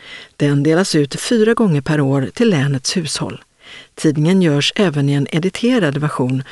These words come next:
för Region Uppsala. Chefsredaktör och ansvarig utgivare,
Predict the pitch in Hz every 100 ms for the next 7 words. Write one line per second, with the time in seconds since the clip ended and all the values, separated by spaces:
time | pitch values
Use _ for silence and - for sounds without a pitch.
0 | - - - 139 156 190 135 135 - -
1 | - 143 147 151 139 - _ _ _ _
2 | - - - - - 262 214 - 202 214
3 | - 262 208 151 165 147 - 143 143 147
4 | 170 139 - 165 160 113